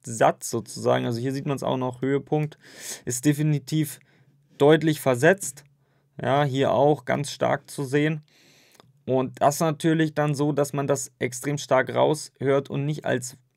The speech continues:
Einheit sozusagen wahrnimmt. Hier wird's dann wieder besser.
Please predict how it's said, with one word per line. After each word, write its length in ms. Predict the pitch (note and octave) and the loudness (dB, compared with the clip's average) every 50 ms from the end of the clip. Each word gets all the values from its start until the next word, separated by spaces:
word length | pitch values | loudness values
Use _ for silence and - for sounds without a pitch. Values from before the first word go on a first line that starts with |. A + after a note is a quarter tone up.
| _ _ | _ _
Einheit 460 | - A#2 C#3 D3 C#3+ C#3 B2+ C3 B2 | -2 0 0 2 2 2 2 0 0
sozusagen 560 | B2+ B2+ B2 - B2+ A#2 C3 C3 C3 B2+ A2+ | -4 -8 -8 -8 -4 -2 0 0 0 0 0
wahrnimmt. 420 | B2 A#2+ B2 C3 B2+ A#2 A2 G#2+ - - - - - - | 0 2 2 0 0 -2 -4 -6 -10 -16 -20 -20 -4 2
Hier 160 | - G#3+ G#3+ | 2 4 4
wird's 200 | B3 A#3+ - - | 2 0 0 0
dann 160 | A3+ G#3 F#3+ | 2 2 4
wieder 180 | G3+ F#3 D#3+ C3 | 4 4 4 6
besser. 400 | D3 E3+ F#3 - B3+ C#4 C#4 | 4 4 2 2 0 -2 -2